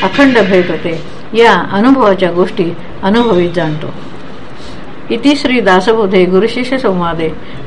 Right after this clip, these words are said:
सर्वज्ञ संघ निरूपण नाम समास दुसरा समाप्त. दशक अठरा, समास तिसरा, निस्पृह शिकवण निरूपण. सर्व शरीरात नरदेह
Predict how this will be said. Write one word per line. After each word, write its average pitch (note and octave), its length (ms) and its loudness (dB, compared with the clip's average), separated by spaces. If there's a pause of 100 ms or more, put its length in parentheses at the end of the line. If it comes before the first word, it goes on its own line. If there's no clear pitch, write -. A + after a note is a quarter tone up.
(100)
सर्वज्ञ B3+ 460 4
संघ A3+ 300 -2
निरूपण G3+ 500 0
नाम E3+ 320 -2 (440)
समास A3+ 280 2
दुसरा E3+ 480 -4 (300)
समाप्त. E3+ 420 0 (2000)
दशक G3 420 2
अठरा, G#3 500 0 (120)
समास G3 420 2
तिसरा, G3 360 0 (680)
निस्पृह A#3+ 580 2
शिकवण F#3+ 440 2 (180)
निरूपण. F3 420 2 (1600)
सर्व D#4+ 280 6
शरीरात C4 480 4
नरदेह A#3 600 2